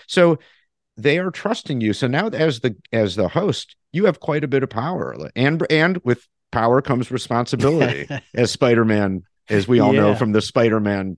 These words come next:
Speaker 1: you know, movies or comic books. And you have a responsibility to the guests to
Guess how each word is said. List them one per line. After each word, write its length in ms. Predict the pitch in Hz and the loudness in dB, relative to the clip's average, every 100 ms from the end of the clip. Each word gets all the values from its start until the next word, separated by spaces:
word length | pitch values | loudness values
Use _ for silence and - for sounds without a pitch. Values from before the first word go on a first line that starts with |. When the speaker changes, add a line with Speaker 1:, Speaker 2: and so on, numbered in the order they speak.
| _ - | _ -4
Speaker 1:
you 100 | 107 | -2
know, 180 | 90 - | 0 -2
movies 480 | 110 101 92 90 90 | -2 0 0 -2 -6
or 40 | |
comic 380 | - 98 92 85 | -6 -4 -4 -6
books. 300 | 82 80 - _ _ _ _ _ _ | -8 -10 -14 _ _ _ _ _ _
And 120 | 160 175 | 0 4
you 120 | 214 | 4
have 140 | 196 | 4
a 20 | 175 | 2
responsibility 920 | 165 - 160 156 156 135 151 196 151 | 0 -2 -4 -4 -2 -2 -2 -2 -4
to 100 | - | -6
the 120 | 92 | -8
guests 420 | 101 95 87 - - | -2 -2 -2 -6 -10
to 480 | - 117 107 104 | -6 -2 0 -2